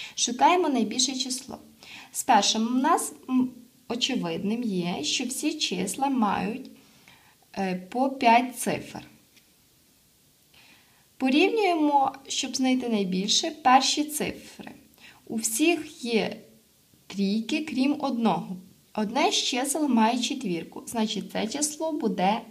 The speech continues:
найбільше. Записуємо це число. Сорок дві тисячі триста сімдесят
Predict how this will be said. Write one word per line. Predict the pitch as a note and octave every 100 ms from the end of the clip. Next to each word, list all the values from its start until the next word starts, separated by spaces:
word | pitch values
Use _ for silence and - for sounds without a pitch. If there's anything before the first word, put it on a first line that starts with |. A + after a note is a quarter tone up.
| - -
найбільше. | F#3 F3 F3+ B3 B3+ A#3+ E3 - - - - - -
Записуємо | C4 C4+ C4+ G#3+ - F#3+ F#3 F#3 A3 -
це | B3+
число. | - D#4 - G3+ - - - - - - _ _ -
Сорок | - D4 D4 C#4+ A3 G3+
дві | G3 G3 F#3
тисячі | - - E3+ G3 D4+ D4+ D4+ - F4 F4+ - - _ _ -
триста | - G#3 A#3 D4 - F4+
сімдесят | - - A#3 G#3 F3+ F3+ - G3+ B3